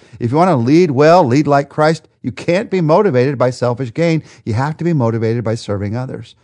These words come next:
For the Christian, servanthood is not like an entry-level position.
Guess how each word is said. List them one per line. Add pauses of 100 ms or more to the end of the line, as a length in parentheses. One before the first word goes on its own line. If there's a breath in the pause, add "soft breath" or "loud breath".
(320 soft breath)
For
the
Christian,
servanthood (180)
is
not
like
an
entry-level
position.